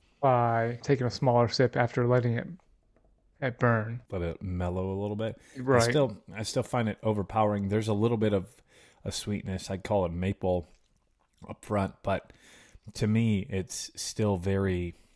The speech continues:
Speaker 2: I, it's not bad.
Speaker 1: Would you think that this was finished based off of the honey finish a little bit?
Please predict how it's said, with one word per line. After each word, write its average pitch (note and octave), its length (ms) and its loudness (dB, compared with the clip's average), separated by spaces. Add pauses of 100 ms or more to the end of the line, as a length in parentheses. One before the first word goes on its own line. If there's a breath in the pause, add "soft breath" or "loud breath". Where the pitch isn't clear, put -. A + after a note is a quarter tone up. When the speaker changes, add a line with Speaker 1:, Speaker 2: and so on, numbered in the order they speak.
(520)
Speaker 2:
I, B2 140 -4
it's C#3 200 -4
not D#3 160 4
bad. E2+ 280 -2 (420)
Speaker 1:
Would D#3+ 140 6
you G3+ 120 12
think D#3+ 360 6
that F#3 180 10
this F3+ 160 6
was F3 140 4
finished C#3+ 520 0
based D#3+ 240 6
off E3+ 160 2
of E3+ 160 -2
the D3+ 120 4
honey D3 300 4
finish D3 440 0
a F3 40 2
little F3+ 200 2
bit? G3+ 240 2